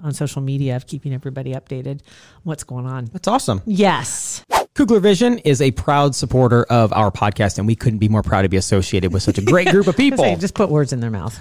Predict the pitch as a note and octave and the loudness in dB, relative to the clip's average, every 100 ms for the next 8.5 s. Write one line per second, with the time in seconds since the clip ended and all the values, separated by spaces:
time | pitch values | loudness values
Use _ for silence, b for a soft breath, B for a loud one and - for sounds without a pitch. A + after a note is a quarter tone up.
0 | - G3+ G#3+ C4+ C#4+ C#3+ D#3+ A3 A#3+ A3 | -6 0 2 4 4 4 2 2 2 2
1 | - E3 D#3+ C#3 G#2+ G#2 F3+ - G#3+ G3 | 0 0 2 4 2 2 0 2 2 4
2 | E3+ D#3+ C#3 E3+ D3 C3+ B2+ B2+ - C#3+ | 4 2 0 -2 -2 -4 -6 -10 -10 -12
3 | - - - B3 E4 - E4+ C4+ C4+ C4 | -8 -4 0 0 0 2 0 0 0 -2
4 | - A3+ - B A3+ G3+ C#4+ C4 F#3+ G3+ | 0 -2 -2 B -4 0 4 4 2 2
5 | G3+ F#3 E3 D3 C#3 - - C#3 C3+ C#3 | 2 2 2 0 0 -2 0 2 4 4
6 | D3+ C3+ B B B - D#3 D3 E3+ F#3 | 4 2 B B B -2 0 2 2 2
7 | D#3+ D3+ D3 C#3+ C#3+ C#3 C3 D3 D3+ C#3+ | 2 2 2 2 2 0 0 0 2 2
8 | C#3+ C#3 C3+ C3 B2+ | 0 0 -2 -4 -6